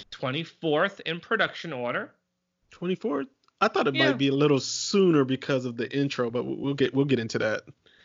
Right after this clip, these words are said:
Speaker 1: It's, it's about where I would expect it to be. Um,
Speaker 2: Okay.
Speaker 1: our story editor is Kevin Crosby Hops, and we have, um, two writers this time.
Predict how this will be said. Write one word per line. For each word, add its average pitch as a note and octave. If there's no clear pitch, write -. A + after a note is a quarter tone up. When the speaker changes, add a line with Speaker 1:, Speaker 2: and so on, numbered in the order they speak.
Speaker 1:
It's, -
it's C#4
about C4
where F#3+
I D#3+
would C#3
expect B2
it A#2
to B2
be. G#2
Um, C#3
Speaker 2:
Okay. B2
Speaker 1:
our F3+
story D4
editor C4
is A3+
Kevin F#3+
Crosby E3
Hops, C3
and D#3+
we E3+
have, D#3
um, C#3
two E4
writers D#3+
this C3
time. C3+